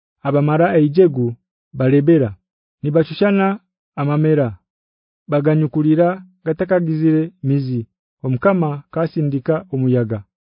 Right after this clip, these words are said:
Niho nkagoma, omuyaga gugaraza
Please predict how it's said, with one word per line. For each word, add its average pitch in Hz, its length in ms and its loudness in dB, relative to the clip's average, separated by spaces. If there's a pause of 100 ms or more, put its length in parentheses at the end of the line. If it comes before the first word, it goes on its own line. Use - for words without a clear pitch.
(960)
Niho 180 400 4
nkagoma, 175 800 4 (640)
omuyaga 160 640 2 (200)
gugaraza 151 880 2